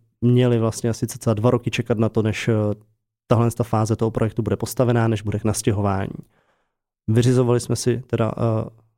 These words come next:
s nima ten vztah, nebo jak to říct, eh, řešili jsme rezervační smlouvu.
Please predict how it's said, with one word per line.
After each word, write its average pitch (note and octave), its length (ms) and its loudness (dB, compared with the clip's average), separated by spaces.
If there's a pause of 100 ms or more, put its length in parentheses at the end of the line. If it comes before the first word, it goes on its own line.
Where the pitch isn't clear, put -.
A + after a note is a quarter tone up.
s - 60 -8
nima A#2 320 0 (260)
ten G#2+ 300 -2 (380)
vztah, - 500 -2
nebo G2+ 100 0
jak G2 100 -2
to G#2+ 100 -2
říct, A#2 320 -6
eh, - 600 -4
řešili A#2 280 2
jsme A#2 160 0
rezervační A#2 560 0
smlouvu. A2+ 480 0